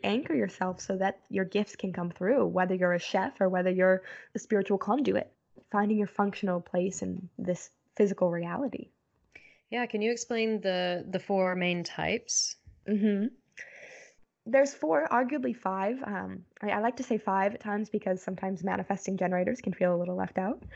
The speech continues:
Speaker 1: 'cause you're very different than generators. But our key category, and I say key because it's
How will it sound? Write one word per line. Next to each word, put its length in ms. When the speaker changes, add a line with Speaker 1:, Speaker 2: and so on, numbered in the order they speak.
Speaker 1:
'cause 140
you're 100
very 160
different 240
than 100
generators. 460
But 420
our 160
key 380
category, 560
and 100
I 60
say 220
key 460
because 260
it's 120